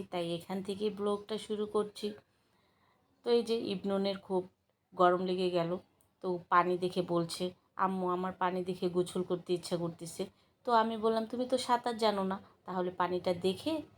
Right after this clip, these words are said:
তোমার গোসলের স্বাদটা মিটিয়ে নাও।" তো ইবনুন বলল, "আম্মু, গোসল যেহেতু করতেই পারবো না, তাহলে দেখেও লাভ নেই।" হতাশ মনে ইবনুনে হাঁটতে লাগলো। হাঁটতে হাঁটতেও ইবনুনে বলল, "আম্মু, দেখো না, এই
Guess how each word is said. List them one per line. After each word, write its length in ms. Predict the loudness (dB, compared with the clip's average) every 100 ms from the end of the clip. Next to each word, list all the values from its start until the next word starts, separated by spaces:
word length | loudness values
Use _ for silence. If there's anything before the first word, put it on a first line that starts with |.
| -16
তোমার 240 | -6 -2 0
গোসলের 400 | 0 0 0 0
স্বাদটা 400 | 2 -2 0 -2
মিটিয়ে 360 | 0 -2 0 0
নাও।" 160 | 0 -2 -10 -20 -20 -20 -20 _ -2
তো 120 | 2
ইবনুন 400 | 2 2 4 4 6
বলল, 300 | 6 8 6 4 -2 _
"আম্মু, 320 | -2 0 0 -4 -8 _ -4
গোসল 400 | 0 2 0 2
যেহেতু 320 | 4 4 2
করতেই 460 | 2 2 2 -2 0
পারবো 320 | 2 2 2
না, 140 | -2 -4 _ _
তাহলে 220 | -4 -2
দেখেও 380 | 4 2 4 2
লাভ 220 | 4 2 2
নেই।" 160 | 0 2
হতাশ 360 | -2 -2 -6 -4
মনে 160 | -2 -2
ইবনুনে 360 | -2 0 2 4
হাঁটতে 460 | 2 -2 -4 -2 0
লাগলো। 380 | 0 -2 -4 -6 -8 -20 -20 _
হাঁটতে 440 | 0 0 0 -6 -8
হাঁটতেও 400 | -6 -8 -4 -2
ইবনুনে 440 | 0 0 0 2
বলল, 320 | 2 2 4 8
"আম্মু, 440 | 10 8 4 2
দেখো 360 | 2 2 2 0
না, 140 | 2 2
এই 140 | 2